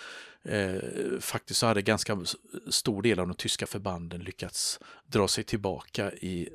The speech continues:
rätt tid, alltså rädda sig utanför, undan den här, eh, omringningen då. Så att, eh, det var fem-, ungefär femtiofem tusen man med fyrtio stridsvagnar och stormkanoner som blev omringade.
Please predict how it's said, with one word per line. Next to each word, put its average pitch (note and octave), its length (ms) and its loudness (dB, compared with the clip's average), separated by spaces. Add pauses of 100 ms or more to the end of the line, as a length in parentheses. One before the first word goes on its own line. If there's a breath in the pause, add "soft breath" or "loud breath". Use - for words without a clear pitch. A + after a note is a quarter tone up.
rätt - 420 -2
tid, F#2 360 -4
alltså G2+ 260 -4
rädda G2+ 300 -2
sig - 220 -2
utanför, G2 600 -4 (600 loud breath)
undan G2+ 400 6
den G#2+ 140 4
här, F#2 220 4
eh, E2+ 600 -2
omringningen F#2+ 840 -2
då. G#2 240 -6 (1300 loud breath)
Så - 200 6
att, - 260 2
eh, A#2 140 4 (120)
det A2+ 200 6
var A2 240 6
fem-, - 400 2 (120)
ungefär B2+ 280 4
femtiofem G2 580 0
tusen F#2+ 400 0
man F#2+ 360 -4
med F2+ 160 -6
fyrtio - 480 -4
stridsvagnar F#2 880 -4
och - 160 -6
stormkanoner G2+ 760 -2
som G2+ 200 -8
blev G2 160 -8
omringade. G2 600 -8